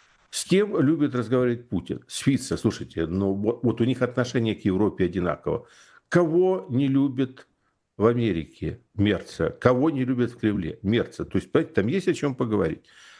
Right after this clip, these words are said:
И единственное, в чём они не сошлись, это в том, что, а, в общем, Трампу, ему приходится учитывать многофакторность. По ему, вот, э, если бы щас Путин согласился на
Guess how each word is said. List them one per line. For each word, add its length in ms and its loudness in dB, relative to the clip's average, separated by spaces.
И 60 2
единственное, 520 0
в 60 -6
чём 240 2
они 220 2
не 160 0
сошлись, 680 -2
это 280 0
в 80 -6
том, 220 0
что, 680 0
а, 220 2
в 120 0
общем, 280 -4
Трампу, 1120 0
ему 680 -2
приходится 420 -2
учитывать 380 -2
многофакторность. 960 -2
По 100 4
ему, 380 0
вот, 360 -2
э, 300 2
если 280 0
бы 140 -4
щас 240 -2
Путин 320 -4
согласился 1000 0
на 680 -2